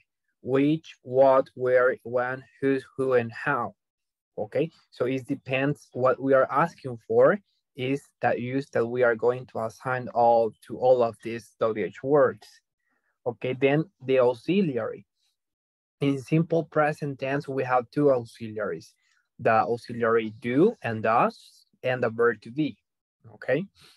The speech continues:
Uh, then we have the subject. The subject could be the personal pronouns or proper nouns or, um,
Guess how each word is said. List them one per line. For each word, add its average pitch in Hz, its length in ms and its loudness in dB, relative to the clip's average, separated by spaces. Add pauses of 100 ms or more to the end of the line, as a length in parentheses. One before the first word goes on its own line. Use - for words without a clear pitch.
(1000)
Uh, 135 260 2
then 139 200 2
we 156 100 0
have 147 200 0
the 123 120 -2
subject. 117 760 -4
The 127 140 -2
subject 120 640 -2
could 127 320 -8
be 127 420 -10
the 113 80 -2 (140)
personal 120 500 -4
pronouns 147 760 2
or 127 360 2
proper 123 400 -4
nouns 151 680 0
or, 131 460 4 (520)
um, 117 520 -4